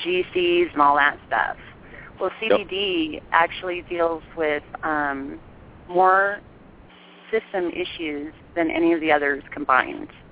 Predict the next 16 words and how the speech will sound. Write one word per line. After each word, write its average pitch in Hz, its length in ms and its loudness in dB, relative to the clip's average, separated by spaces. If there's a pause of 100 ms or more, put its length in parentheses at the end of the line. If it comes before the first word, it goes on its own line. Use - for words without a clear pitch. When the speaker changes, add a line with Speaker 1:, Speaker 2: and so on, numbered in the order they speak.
(1800)
Speaker 1:
So 196 280 4
Speaker 2:
Okay. 117 300 0 (260)
Speaker 1:
we, 196 120 -12 (520)
if 185 220 -6
you 208 160 -8
look 220 200 0
at 175 120 0 (140)
C 208 120 -6
B 196 140 -8
D 180 560 -2 (320)
oil 160 560 4 (340)
that 180 180 2
you 180 80 -8
get 170 260 4
from 196 120 -4
hemp, 156 440 -2